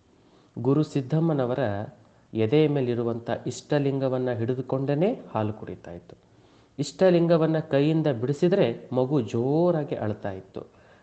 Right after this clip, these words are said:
ಇದು ಒಂದು ವಿಚಿತ್ರ ಘಟನೆ ಅವರ ಮನೆಯಲ್ಲಿ ದಿನನಿತ್ಯ ನಡೀತಾ ಇತ್ತು. ಇದನ್ನ ನೋಡಿ ಸುತ್ತಮುತ್ತಲಿನೆಲ್ಲರೂ ಕೂಡ ಆಶ್ಚರ್ಯ ಪಡ್ತಾ ಇದ್ರು. ಮಗುವಿಗೆ ಮೂರು ತಿಂಗಳು ತುಂಬಿದೆ. ನಾಮಕರಣದ ಉತ್ಸವ,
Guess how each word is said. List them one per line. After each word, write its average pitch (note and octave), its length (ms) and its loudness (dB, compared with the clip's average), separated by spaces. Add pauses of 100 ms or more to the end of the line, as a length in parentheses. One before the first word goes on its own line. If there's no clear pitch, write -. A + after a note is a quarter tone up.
(100)
ಇದು C#3 160 4
ಒಂದು D#3 380 2
ವಿಚಿತ್ರ F3 560 -2
ಘಟನೆ B2 520 -2 (120)
ಅವರ A2 180 0
ಮನೆಯಲ್ಲಿ A#2 580 0 (140)
ದಿನನಿತ್ಯ C3+ 580 -2
ನಡೀತಾ G#2+ 380 -4
ಇತ್ತು. G#2 380 -8 (540)
ಇದನ್ನ A2+ 280 -4
ನೋಡಿ A2+ 500 -2 (360)
ಸುತ್ತಮುತ್ತಲಿನೆಲ್ಲರೂ A2+ 1160 -4
ಕೂಡ C3+ 220 -4 (280)
ಆಶ್ಚರ್ಯ - 400 -10
ಪಡ್ತಾ F#2+ 340 -10
ಇದ್ರು. G2 340 -16 (920)
ಮಗುವಿಗೆ A2 600 -2 (160)
ಮೂರು A2+ 240 0
ತಿಂಗಳು G#2 360 -6
ತುಂಬಿದೆ. G#2 440 -8 (640)
ನಾಮಕರಣದ G#2+ 720 -2
ಉತ್ಸವ, F#2+ 500 -12